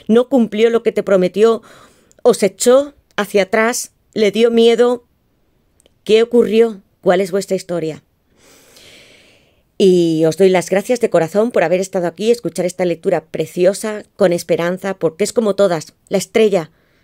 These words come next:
¿Veis los ciclos en el tarot? Nunca se detiene. Ni que haya obstáculos en el camino, podemos superarlos. <laughs> Y siempre tendremos a otros que nos estén ayudando. Confiad en eso.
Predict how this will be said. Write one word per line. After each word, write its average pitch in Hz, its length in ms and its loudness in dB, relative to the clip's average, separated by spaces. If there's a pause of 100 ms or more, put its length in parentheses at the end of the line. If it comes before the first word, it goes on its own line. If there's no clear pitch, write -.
(220)
¿Veis 240 260 0
los 233 180 -2
ciclos 208 360 -2
en 190 120 2
el 190 140 0
tarot? 202 400 0 (240)
Nunca 247 560 2
se - 220 -2
detiene. 190 640 0 (580)
Ni 202 180 0
que 226 140 -2
haya 233 160 2
obstáculos 226 680 -4
en 214 80 0
el 196 100 -4
camino, 190 520 -2
podemos 175 380 0
superarlos. 185 680 -4 (560)
<laughs> 175 180 -8 (800)
Y 196 80 -4
siempre 196 280 -2
tendremos 190 460 0
a 165 100 0
otros 220 240 0
que 202 120 -2
nos 175 160 -4
estén 185 260 -4
ayudando. 170 560 -6 (800)
Confiad 170 480 -2
en 170 140 -2
eso. 170 320 -8